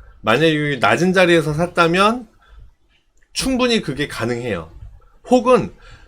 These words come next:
어, 지금 버텨야 되는 그 자리에서만 샀어도 그러면 한번 볼까? 그런 생각이 가능합니다. 그런데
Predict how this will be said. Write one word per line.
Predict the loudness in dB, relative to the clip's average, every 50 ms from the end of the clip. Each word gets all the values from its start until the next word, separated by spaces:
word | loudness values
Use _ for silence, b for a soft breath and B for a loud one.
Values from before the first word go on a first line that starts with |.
| b b b _
어, | -14 -12 -10 -8 -8 -8 -8 -8 -10 -12 -14 -18 -20 -20 _ -20 -20 -20 _ _
지금 | -10 -4 -2 0 0 2
버텨야 | 6 6 6 6 8 6 8 8 6 6
되는 | 4 2 2 2 0 0
그 | 2 2 2
자리에서만 | 2 2 -2 -2 0 2 0 0 0 0 0 0 0 -2
샀어도 | -2 -10 -14 -6 -4 -4 -2 -2 -2 -2 -2 -4 -8 -14 -20 -20 -10
그러면 | -6 0 2 2 2 2 0 0
한번 | -2 -4 -4 -6 -6 -6
볼까? | -6 -8 -8 -6 -4 -6 -6 -6 -6 -16 -20 -20 -20 -20 -20 -20 -20 -20 _ _ _
그런 | -8 -6 -4 -4 -6
생각이 | -6 -6 -6 -6 -6 -6 -8
가능합니다. | -10 -8 -8 -8 -6 -6 -8 -8 -8 -8 -10 -12 -16 -20 -20 -20 b b b b b
그런데 | _ -4 -4 -2 -2 0 0 0 0 0 -4